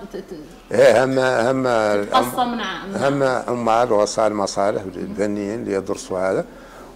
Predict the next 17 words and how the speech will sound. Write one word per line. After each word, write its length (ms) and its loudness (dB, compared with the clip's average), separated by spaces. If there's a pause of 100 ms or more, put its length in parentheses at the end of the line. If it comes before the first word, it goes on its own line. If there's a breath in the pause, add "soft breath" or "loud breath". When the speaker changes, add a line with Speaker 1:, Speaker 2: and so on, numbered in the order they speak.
Speaker 2:
و-، 100 0
و-، 680 0
و-، 160 0
ويخرصوا. 520 -2 (520 loud breath)
منين 220 -4
يعود 280 0
الشخص، 480 0
آه، 680 0
مستعد، 520 0 (280)
لأنه 280 -2
هو، 180 2 (320)
هو 200 0
قرض. 260 2 (520 loud breath)
منين 140 -4
Speaker 1:
مم. 40 0
Speaker 2:
يعود 180 0
مستعد 540 0